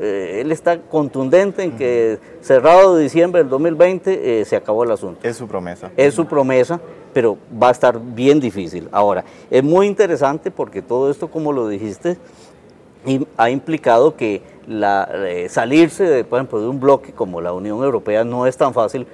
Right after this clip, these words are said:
Speaker 1: como posiblemente muchos votantes lo creyeron cuando en aquel junio del dos mil dieciséis fueron al, al referendo, ¿verdad? O sea, no es tan fácil porque hay una serie de compromisos, eh, hay una serie de instituciones que se intercalan allí,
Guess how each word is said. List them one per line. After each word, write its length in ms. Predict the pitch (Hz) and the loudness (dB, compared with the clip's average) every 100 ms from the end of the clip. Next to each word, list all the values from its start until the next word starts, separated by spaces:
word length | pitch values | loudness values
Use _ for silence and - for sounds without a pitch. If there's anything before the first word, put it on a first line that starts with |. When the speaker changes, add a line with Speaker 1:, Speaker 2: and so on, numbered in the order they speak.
| - - | -20 -10
Speaker 1:
como 220 | 117 104 | -8 -8
posiblemente 720 | - 107 117 117 131 120 117 | -6 -6 -4 -4 -4 -6 -8
muchos 420 | 127 127 131 127 135 | -6 -6 -6 -6 -8
votantes 480 | 110 - 110 110 | -6 -6 -6 -6
lo 120 | 117 107 | -8 -8
creyeron 500 | 101 90 101 110 123 - - - | -10 -8 -8 -8 -10 -18 -20 -2
cuando 320 | 120 107 104 | -2 0 -2
en 80 | 104 | -4
aquel 320 | 98 123 127 | -6 -4 -4
junio 480 | 123 139 147 147 139 | -4 -2 -2 0 0
del 180 | 120 98 | 0 0
dos 140 | 104 | -6
mil 180 | 104 113 | -8 -8
dieciséis 480 | 127 113 110 107 107 | -8 -8 -6 -8 -6
fueron 320 | 104 95 101 - - - | -6 -6 -8 -14 -20 -6
al, 180 | 98 98 | -4 -4
al 160 | 98 85 | -6 -8
referendo, 600 | 90 95 85 78 - 73 | -10 -10 -10 -10 -12 -14
¿verdad? 220 | 80 110 - - | -12 -12 -14 -6
O 20 | |
sea, 140 | - 107 | 0 0
no 200 | 107 123 | 2 0
es 120 | 127 | 2
tan 160 | 139 131 | 0 2
fácil 460 | 127 127 180 175 - - - | 4 4 2 -4 -6 -20 -6
porque 300 | 117 110 - | -2 0 0
hay 140 | 107 | -2
una 160 | 120 131 | -2 -4
serie 340 | - 123 127 | -2 -2 0
de 120 | 127 123 | -2 -2
compromisos, 1080 | 110 110 104 110 113 147 156 - 160 - - - - | -6 -8 -8 -6 -2 0 0 -2 -6 -8 -20 -20 -4
eh, 320 | 113 110 110 | 0 2 2
hay 160 | 104 113 | 2 0
una 200 | 123 120 | -2 -2
serie 480 | 127 123 127 127 117 | -2 -2 0 0 0
de 240 | 120 110 | -2 -2
instituciones 1040 | 113 117 - 113 - 110 131 143 143 131 | -4 -8 -12 -14 -12 -10 -2 0 0 -4
que 120 | - 104 | -6 -6
se 120 | 110 | -4
intercalan 760 | 104 120 113 - 127 147 139 | -2 -2 -2 -2 0 0 -2
allí, 300 | 120 107 175 | -4 -8 -10